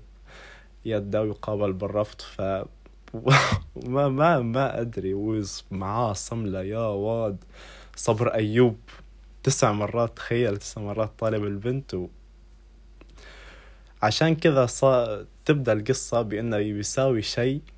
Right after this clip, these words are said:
يخلي أبوها، يخلي أبوها يقبل عليه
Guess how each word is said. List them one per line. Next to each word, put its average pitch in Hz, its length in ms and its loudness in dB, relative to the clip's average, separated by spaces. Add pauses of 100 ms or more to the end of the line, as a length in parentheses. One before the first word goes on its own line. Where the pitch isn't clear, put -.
(1200)
يخلي 113 420 4
أبوها، 123 500 4 (1040)
يخلي 120 300 0
أبوها 110 240 0
يقبل 104 380 0
عليه 95 300 -2